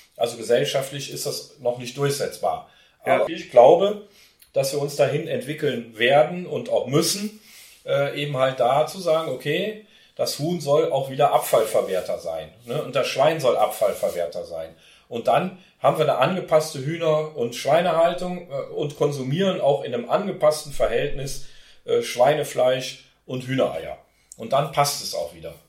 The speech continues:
Speaker 2: Genau, und die Regulierung findet dann über den Preis statt.
Speaker 1: Genau, die Regulierung kann über den Preis stattfinden.
Speaker 2: Ja. Bei dieser ganzen Futtermittel-, äh, Thematik, da denke ich dann auch an Soja und Tofu.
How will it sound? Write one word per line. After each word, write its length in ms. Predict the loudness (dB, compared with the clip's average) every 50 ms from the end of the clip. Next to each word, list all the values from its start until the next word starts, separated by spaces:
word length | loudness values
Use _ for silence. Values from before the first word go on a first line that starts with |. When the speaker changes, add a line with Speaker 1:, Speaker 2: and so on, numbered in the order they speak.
| _ _ _
Speaker 2:
Genau, 280 | 0 2 4 4 2 2
und 160 | 0 -2 -2
die 100 | 0 2
Regulierung 500 | 2 2 2 2 2 2 4 4 4 2
findet 240 | 2 -2 -2 0 2
dann 120 | 0 0 0
über 180 | -2 -2 -2
den 120 | -4 -2 -2
Preis 280 | -2 -2 -2 -2 -6 -4
statt. 200 | -4 -6 -4 -2
Speaker 1:
Genau, 300 | 0 2 2 0 0 -4
die 80 | -8 -6
Regulierung 440 | -6 -6 -4 -4 0 2 2 2 4
kann 180 | 2 0 0
über 140 | 2 0 0
den 60 | 2
Preis 240 | 4 6 6 6 4
stattfinden. 460 | 0 -6 -8 -8 -10 -14 -16 -16 -18 _ _ _ _ _ -4
Speaker 2:
Ja. 340 | 0 2 2 2 0 -4 -14 _ -20 -20 -20 _ _ _
Bei 120 | 6 6 6
dieser 200 | 6 6 2 2
ganzen 280 | 2 2 2 0 -4
Futtermittel-, 680 | -2 0 6 6 8 8 8 6 8 8 8 8 6 2 0 0 2 4 4 2
äh, 40 | 4
Thematik, 460 | 2 -2 0 0 0 2 0 0 0
da 80 | 0 0
denke 240 | 0 -2 -4 -4
ich 100 | -6 -2
dann 160 | -2 -2 -2 0
auch 180 | -2 -2 -2
an 100 | -2 -4
Soja 340 | -4 -4 -2 4 6 6 6
und 180 | 6 2 -2 0
Tofu. 380 | 0 0 0 0 -2 -6 -8